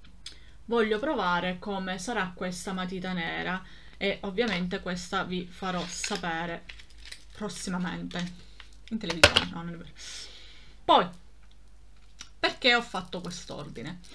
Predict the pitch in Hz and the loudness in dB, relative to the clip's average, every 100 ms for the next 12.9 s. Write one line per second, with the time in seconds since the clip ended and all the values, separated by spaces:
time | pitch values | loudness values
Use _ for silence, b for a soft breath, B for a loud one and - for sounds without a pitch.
0 | B B B 403 - 311 269 240 226 226 | B B B 4 6 6 6 6 4 6
1 | 226 - 214 208 185 185 196 190 180 185 | 4 4 4 4 2 0 2 0 -2 -2
2 | 170 202 180 180 - 175 160 160 - 240 | -2 0 0 -2 -2 -2 -2 -4 -2 0
3 | 320 B B B B 277 269 - 220 214 | 0 B B B B 4 4 4 6 6
4 | 214 233 220 214 208 196 202 196 196 - | 8 8 8 6 6 6 6 4 4 2
5 | 196 190 190 226 254 214 185 - 208 196 | 0 2 4 4 4 2 0 2 4 4
6 | 185 190 190 226 - 185 170 185 196 180 | 4 0 0 -4 2 2 2 0 0 0
7 | 180 175 208 180 - 175 175 - 185 180 | 0 0 0 -2 0 0 0 -4 -4 -2
8 | 175 180 175 175 175 175 175 - 160 156 | 0 2 2 0 0 -2 -4 -4 -6 -4
9 | 160 165 196 190 180 180 175 175 180 180 | -4 -6 -4 -2 -2 -2 -2 -2 -4 -2
10 | 180 175 202 196 175 175 175 180 175 - | 0 0 0 -2 -2 -2 -4 -4 -6 -4
11 | 156 156 175 165 - 233 - 233 196 202 | -4 -2 0 -2 0 -2 2 2 2 0
12 | 185 190 185 180 180 170 - 233 | 0 0 0 0 0 -2 -2 -2